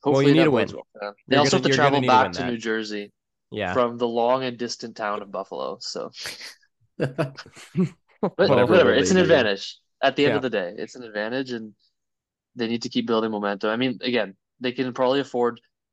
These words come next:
Speaker 2: one regulation loss and maybe an O T loss the rest of the way. So
Speaker 1: That's doable.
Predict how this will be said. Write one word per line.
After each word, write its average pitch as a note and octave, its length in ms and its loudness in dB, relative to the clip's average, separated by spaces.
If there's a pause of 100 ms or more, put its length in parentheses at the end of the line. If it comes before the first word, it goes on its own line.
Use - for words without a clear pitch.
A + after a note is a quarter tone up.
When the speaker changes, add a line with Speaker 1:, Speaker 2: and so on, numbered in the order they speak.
(120)
Speaker 2:
one B2 400 -2
regulation B2+ 640 -4
loss C3 280 -4
and A#2+ 280 -16
maybe A#2 360 -8
an A#2 140 -6
O A2+ 160 -6
T G#2+ 240 -10
loss F2 280 -8
the G#2+ 80 -10
rest F2+ 260 -10
of D#2+ 60 -8
the C#2 60 -6
way. G#1 240 -8
So - 360 -12 (680)
Speaker 1:
That's C#3 240 -4
doable. A2+ 520 -2